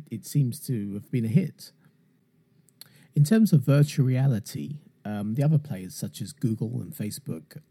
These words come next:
all have compelling products to show. In terms of augmented reality, Apple have expressed an interest, but that's about all they have done. They haven't delivered anything, yet Microsoft have a product in the HoloLens. The HoloLens is an incredibly exciting product. I've yet to try one,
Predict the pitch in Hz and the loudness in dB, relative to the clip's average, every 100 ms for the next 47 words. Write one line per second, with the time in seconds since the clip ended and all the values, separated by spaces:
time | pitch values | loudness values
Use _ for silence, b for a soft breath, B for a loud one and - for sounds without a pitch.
0 | _ 139 104 104 - 120 107 131 104 95 | _ -8 -8 -8 -10 -10 -4 -4 -4 -8
1 | 92 - 98 82 - - - 202 147 - | -10 -8 -8 -10 -16 -12 -6 0 -2 -2
2 | _ _ _ _ b b b b b b | _ _ _ _ b b b b b b
3 | b b - 147 - 185 170 147 143 127 | b b 4 4 6 4 4 0 -2 -2
4 | 214 247 147 117 120 110 98 95 - 101 | 0 2 2 2 -4 -6 -6 -8 -8 -8
5 | 107 - 190 - 160 147 170 147 - - | -6 0 0 2 2 4 2 -2 -2 0
6 | 135 - 143 175 - 78 - - - _ | 0 0 2 2 0 -8 -10 -16 -20 _
7 | _ 160 147 160 135 147 143 127 127 180 | _ 0 0 2 0 2 2 2 0 0
8 | 156 107 175 208 147 143 135 117 117 185 | 0 2 2 4 4 6 4 2 0 0
9 | 160 - 76 - - - 147 170 - 147 | 0 -2 -12 -8 -6 0 4 4 2 0
10 | 127 - 175 151 - 147 107 98 - 175 | -2 -2 0 0 0 -2 -2 -10 0 4
11 | 127 - 190 170 95 - - - 143 139 | 4 2 0 0 -4 -12 -12 -4 0 0
12 | 135 123 123 120 113 110 113 - 202 190 | 0 -2 -2 -2 -4 -6 -6 -2 -2 -2
13 | 90 76 - 98 - - - - - - | -6 -10 -12 -12 -10 -12 -10 -12 -8 -2
14 | 131 143 - 139 - 175 156 147 156 | 0 0 -2 -4 0 0 0 2 0